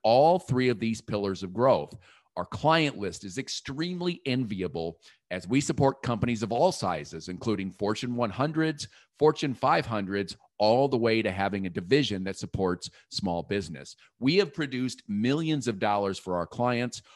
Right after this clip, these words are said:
Our clients are our biggest fans, and we continue to grow every single year.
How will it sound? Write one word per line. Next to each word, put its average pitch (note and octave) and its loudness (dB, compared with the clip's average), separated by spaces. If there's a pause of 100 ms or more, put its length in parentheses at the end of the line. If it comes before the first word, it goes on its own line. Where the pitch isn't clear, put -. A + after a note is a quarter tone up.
(140)
Our F#2 -4
clients C#3+ 0
are F#2+ -2
our F#2 0
biggest F2 -6
fans, A2 -2
and F2+ -12
we E2+ -8
continue A#2 -4
to G#2 -6
grow F2 -2 (120)
every G2 -2
single F2+ -6
year. E2+ -2